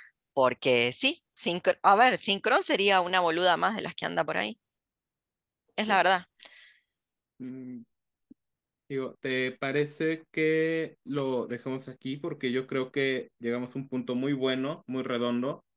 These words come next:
Speaker 2: y me gustaría terminar con el poema que pones al inicio.
Speaker 1: Ah, el de Artaud. Te hace-,
Speaker 2: Artaud.
Speaker 1: te dicen tonto a vos.
Speaker 2: Sí.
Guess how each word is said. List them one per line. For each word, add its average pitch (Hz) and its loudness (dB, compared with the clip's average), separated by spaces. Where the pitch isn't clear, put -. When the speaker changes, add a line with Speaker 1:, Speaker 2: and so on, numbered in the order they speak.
Speaker 2:
y 113 -8
me 113 0
gustaría 120 -2
terminar 120 0
con 117 -2
el 110 -2
poema 107 -2
que 107 -12
pones 101 -8
al 98 -8
inicio. 104 -10
Speaker 1:
Ah, 180 10
el 160 4
de 151 6
Artaud. 170 6
Te - -14
hace-, - -6
Speaker 2:
Artaud. 131 0
Speaker 1:
te 175 6
dicen 214 2
tonto 180 6
a 151 8
vos. 151 2
Speaker 2:
Sí. 143 -8